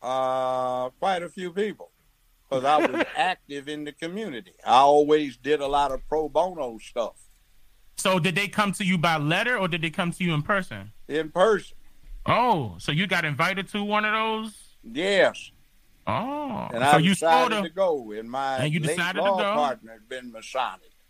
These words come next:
Speaker 2: You, uh, uh, you what partner? Say it again.
Speaker 1: My late law partner had been Masonic. He
Speaker 2: Okay.
Speaker 1: wound up representing two defendants in a big drug case.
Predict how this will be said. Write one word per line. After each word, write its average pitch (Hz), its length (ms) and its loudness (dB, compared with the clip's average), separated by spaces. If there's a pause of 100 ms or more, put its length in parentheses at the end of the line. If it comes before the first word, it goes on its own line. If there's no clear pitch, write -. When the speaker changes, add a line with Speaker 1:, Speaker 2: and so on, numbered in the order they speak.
(500)
Speaker 2:
You, 202 120 2 (100)
uh, - 80 -6 (100)
uh, 156 120 -2
you 175 220 -4
what 185 320 -2
partner? 262 380 -4
Say 196 140 -6
it 208 60 -4
again. 233 240 -8 (200)
Speaker 1:
My 131 280 4
late 147 400 2 (240)
law 165 440 4
partner 131 560 -2
had 110 140 -12
been 123 240 -8
Masonic. 110 560 -8 (600)
He 147 140 -4
Speaker 2:
Okay. 151 240 0
Speaker 1:
wound 170 400 2
up 160 200 0
representing 151 760 -4
two 185 300 -12
defendants 151 760 0
in 139 280 -6
a 135 140 -2
big 156 440 2
drug 143 380 4
case. 123 560 -8